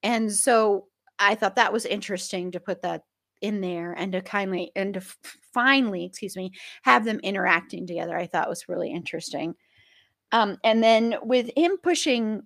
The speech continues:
especially Justin away, uh, just a couple of scenes I'm gonna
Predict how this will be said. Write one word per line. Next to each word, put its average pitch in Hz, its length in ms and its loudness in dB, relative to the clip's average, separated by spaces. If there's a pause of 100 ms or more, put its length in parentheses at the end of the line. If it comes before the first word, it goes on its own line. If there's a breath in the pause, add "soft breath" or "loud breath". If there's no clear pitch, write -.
especially 240 440 2
Justin 185 460 2
away, 160 500 -2 (140)
uh, 165 200 0
just 302 200 0
a 330 60 0
couple 262 260 4
of 233 100 0
scenes 160 440 -6
I'm 175 140 -4
gonna 165 260 -4